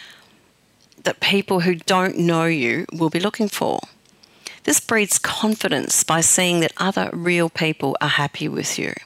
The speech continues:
Never ever make up testimonials. They must be real.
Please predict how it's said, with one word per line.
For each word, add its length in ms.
Never 320
ever 180
make 440
up 180
testimonials. 800
They 140
must 440
be 140
real. 420